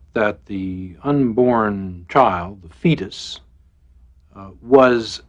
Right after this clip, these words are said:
something in the uterus, but it was really an article of faith as to whether or not it was a human being and whether or not that human being had any unique personal qualities.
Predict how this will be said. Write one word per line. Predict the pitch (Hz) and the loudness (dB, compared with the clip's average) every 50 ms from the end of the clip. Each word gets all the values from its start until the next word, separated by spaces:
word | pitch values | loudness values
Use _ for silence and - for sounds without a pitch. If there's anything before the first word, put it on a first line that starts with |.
| _ _ | _ _
something | - - - - - 196 214 240 220 - - - 80 76 76 98 131 - - _ _ _ _ _ _ _ _ _ _ _ _ _ _ _ _ _ _ | -16 -14 -10 -2 2 2 4 4 2 -2 -6 -14 -18 -18 -20 -20 -20 -20 -20 _ _ _ _ _ _ _ _ _ _ _ _ _ _ _ _ _ _
in | - 160 147 131 | -2 0 0 0
the | 120 110 | -2 -2
uterus, | 113 113 107 98 90 85 85 117 160 - - - | -2 -4 -4 -4 -6 -12 -18 -16 -14 -14 -12 -12
but | - - 101 139 175 | -8 -2 2 4 4
it | 196 190 | 4 4
was | 190 202 175 151 | 4 0 0 -2
really | 180 233 262 247 214 | -4 -6 -2 0 0
an | 175 156 156 | 0 0 -2
article | 156 160 170 160 - - - - 110 98 | -4 -4 -2 -2 -2 -4 -6 -8 -14 -14
of | 90 - | -14 -18
faith | - _ _ - - - - - - _ _ _ _ _ _ _ 107 | -20 _ _ -2 -2 -2 -4 -10 -20 _ _ _ _ _ _ _ -20
as | 107 98 - | -20 -20 -16
to | - - | -12 -10
whether | 104 95 113 127 123 123 120 113 | -6 -4 -2 -2 -2 -2 -6 -8
or | 98 101 101 101 | -10 -12 -10 -6
not | 104 123 127 123 123 127 - | -2 2 2 2 2 0 -2
it | 107 101 | -8 -12
was | 98 101 95 90 | -10 -10 -8 -8
a | 101 90 | -8 -6
human | 87 131 131 117 107 98 95 | -2 -2 -2 -2 -4 -6 -6
being | 95 101 131 127 127 123 120 117 117 113 117 113 _ _ _ _ _ _ _ _ _ _ _ _ _ _ _ - | 0 2 4 4 4 4 2 0 -2 -4 -8 -10 _ _ _ _ _ _ _ _ _ _ _ _ _ _ _ -12
and | 117 107 101 98 | -10 -8 -4 0
whether | 120 127 117 117 110 | 0 2 2 0 0
or | 104 110 110 | 0 0 0
not | 113 117 113 110 107 - | 2 0 0 0 -2 -4
that | 113 104 101 | -6 -6 -6
human | - - 123 113 101 98 92 | -4 -4 -4 -4 -4 -6 -8
being | 95 101 110 104 101 101 98 98 95 95 95 95 - _ _ _ _ _ - - _ _ | -6 -4 -4 -4 -4 -4 -6 -8 -8 -10 -14 -18 -20 _ _ _ _ _ -20 -20 _ _
had | _ - 117 110 107 110 | _ -2 -2 -2 -2 -2
any | - - 143 139 127 123 | -4 -2 0 2 2 2
unique | 120 123 101 95 107 107 104 113 127 131 127 123 - - - - _ _ _ _ _ _ _ _ _ _ | 0 -2 -8 -10 -10 -10 -6 -2 0 0 0 0 -4 -14 -20 -20 _ _ _ _ _ _ _ _ _ _
personal | _ - - 139 131 - - - 107 95 90 85 - | _ 2 4 4 4 2 -2 -8 -8 -8 -10 -14 -12
qualities. | - - 175 160 131 95 82 71 - - _ _ _ - - - - | -6 -2 0 0 0 -2 -4 -12 -20 -20 _ _ _ -20 -20 -20 -20